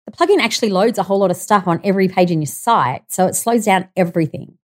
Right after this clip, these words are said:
So really just think it through. But pretty much any plugin I've come across about soc-, anything to do with social media seems evil. So I pretty much don't have any. I'm just trying to think.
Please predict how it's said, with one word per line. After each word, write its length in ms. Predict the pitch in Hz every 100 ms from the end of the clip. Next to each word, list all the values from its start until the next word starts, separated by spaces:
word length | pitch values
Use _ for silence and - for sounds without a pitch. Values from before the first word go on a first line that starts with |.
| -
So 100 | 185
really 280 | 185 233 240
just 200 | - -
think 140 | 180
it 100 | -
through. 320 | - 165 151 - -
But 60 |
pretty 160 | 202 311
much 140 | 277 -
any 160 | 254
plugin 280 | 277 277 247
I've 100 | 226
come 180 | - 226
across 260 | 208 196 185
about 220 | 180 -
soc-, 240 | - 196
anything 280 | 196 196 190
to 60 | 185
do 40 |
with 120 | 175
social 280 | 170 185 180
media 480 | 170 208 240 247 240
seems 340 | - 214 190 180
evil. 460 | - 220 247 262 254 _
So 400 | - - 170 170 165
I 100 | 160
pretty 200 | - 180
much 240 | 196 - -
don't 180 | - 190
have 160 | 190 190
any. 380 | 233 190 104 - _
I'm 80 | -
just 160 | - -
trying 160 | 180
to 60 | 175
think. 300 | - 269 156